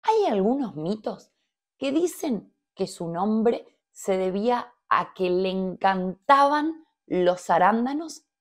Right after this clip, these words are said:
y el regaliz. Otros historiadores, un poco más realistas, dicen que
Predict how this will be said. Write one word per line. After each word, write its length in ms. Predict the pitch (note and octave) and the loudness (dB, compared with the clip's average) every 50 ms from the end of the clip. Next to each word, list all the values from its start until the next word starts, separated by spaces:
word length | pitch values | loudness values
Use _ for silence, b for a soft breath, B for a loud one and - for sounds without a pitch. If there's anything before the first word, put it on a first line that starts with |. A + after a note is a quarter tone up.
| _ | _
y 140 | - F#3 F3 | -4 0 2
el 140 | D#3+ D#3 D3 | 2 2 0
regaliz. 880 | C#3+ C#3+ D3 C#3 C#3 C3+ C3+ C3 B2 - - - - - - - _ _ _ _ _ _ _ _ _ _ _ _ _ _ _ - - | -2 -2 -2 -2 -2 -2 -4 -4 -6 -10 -16 -20 -20 -20 -20 -20 _ _ _ _ _ _ _ _ _ _ _ _ _ _ _ -2 -2
Otros 280 | - - - F4 - | 0 0 0 -2 -2
historiadores, 920 | A3 - - - D#3+ C#3+ D3+ C#3 C#3 D3+ F3 F#3 E3 D#3 E3+ - - _ _ _ _ _ _ _ _ _ _ _ _ _ _ _ | -4 -6 -4 -2 -2 -2 0 -2 0 0 2 2 2 0 -2 -6 -14 _ _ _ _ _ _ _ _ _ _ _ _ _ _ _
un 160 | - C#3 C3+ - | -12 -12 -10 -2
poco 260 | - D3 - D#3 D3 | -2 -2 0 0 -2
más 220 | D3 C#3+ C#3+ - | -2 -4 -8 -6
realistas, 840 | - D3 C#3+ C#3 D3 E3+ F#3 - - _ - C3+ D3+ E3 _ _ _ _ _ _ _ _ _ _ _ _ - | -4 -4 -2 -2 -2 -4 -4 -6 -10 _ -12 -12 -12 -12 _ _ _ _ _ _ _ _ _ _ _ _ -6
dicen 720 | G#3 G3+ A3+ C#4 D4 - - - C4+ G#3+ E3 - _ _ _ _ _ _ _ | -6 -4 -4 -4 -6 -6 -8 -10 -8 -8 -8 -10 _ _ _ _ _ _ _
que 160 | - F#3+ F#3+ | -4 -4 -4